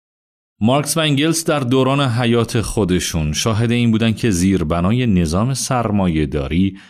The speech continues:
تولید صنعتی مبتنی بر کار کارگران بود. اما روبنای این نظام مالکیت خصوصی بود و باعث می‌شد بخش کوچکی از جامعه که مالکیت ماشین‌ها رو در اختیار دارند،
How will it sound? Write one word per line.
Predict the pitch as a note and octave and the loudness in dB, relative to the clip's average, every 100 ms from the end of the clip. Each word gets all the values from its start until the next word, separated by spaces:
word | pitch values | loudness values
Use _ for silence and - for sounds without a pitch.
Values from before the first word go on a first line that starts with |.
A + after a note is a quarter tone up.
| - - _ | -20 -20 _
تولید | - A#2+ G2+ F#2+ B2+ A2 G#2 | -2 2 4 2 2 0 0
صنعتی | - - D#2 D2+ D2+ D2+ - D#3 | -2 -2 -2 -4 -6 -8 -2 0
مبتنی | D#3+ G#2+ F#2+ - - G2 D3 | 2 2 0 -4 -6 -2 -2
بر | E3 A#2+ F2+ | 0 -2 -4
کار | - C3 D#3+ | -4 -2 -2
کارگران | D#3+ - - C#2 C2 C#2+ E2 C#2 | -6 -4 -2 -2 -4 -4 -4 -6
بود. | G1+ G1+ _ _ _ _ - | -10 -18 _ _ _ _ -4
اما | D#3 G3 | -2 0
روبنای | D3+ A#2 F#2 F2 F#2 E3 | 2 2 2 0 0 -2
این | C3+ E2+ E2 | -4 -4 -4
نظام | D2+ C2+ E2 G2+ A2 - _ _ _ - | -4 -4 -2 -2 -2 -6 _ _ _ -2
مالکیت | F2+ F#2+ F#2+ F#2 G2+ G#2+ | 0 2 0 0 -4 -2
خصوصی | C3+ - F#2 - D2+ C#2+ - D3 | -8 -4 -6 -4 -8 -6 -2 -2
بود | D#3 D#3 A#2 | -2 -2 -2
و | F2 | -2
باعث | C#2+ E3 A#2+ C3+ B2+ | -4 -4 -4 -4 -6
می‌شد | A#2 G#2 | -6 -4
بخش | B2 B2 | -4 -4
کوچکی | C3+ - B2 F3 F3 F#3 | -10 -4 -4 -4 -4 -2
از | D#3+ A2 | -2 -2
جامعه | G#2+ F2+ F2 F2 | 0 2 0 0
که | - | 0
مالکیت | F2 F2 E2 D#2 F#2+ G#2 | 0 0 -2 -2 -4 -4
ماشین‌ها | A2 F2 E2 - F2 D2+ D#3 | -2 0 -2 -4 -8 -8 -4
رو | F#3 | 0
در | F3 D#3 | 0 -2
اختیار | - - G2+ F2+ - | -4 -2 0 2 -2
دارند، | D2+ D2+ F2 C3+ D#3+ D#3+ | -2 -2 0 0 0 -2